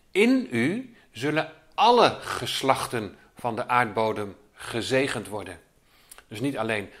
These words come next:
het volk Israël, maar alle geslachten.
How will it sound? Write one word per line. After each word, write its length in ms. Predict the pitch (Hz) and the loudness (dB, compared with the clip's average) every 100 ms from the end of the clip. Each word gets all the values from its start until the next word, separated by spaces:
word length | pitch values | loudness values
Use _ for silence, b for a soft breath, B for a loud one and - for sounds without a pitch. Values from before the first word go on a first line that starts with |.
| B | B
het 140 | - | -8
volk 300 | - 113 101 - _ | -2 0 -2 -8 _
Israël, 760 | 170 175 190 143 98 104 151 B B | 0 2 2 0 -2 -8 -10 B B
maar 140 | 135 131 _ | -12 -12 _
alle 320 | - 220 254 185 | 0 4 4 4
geslachten. 600 | 135 - 226 - 127 | 2 0 0 0 -8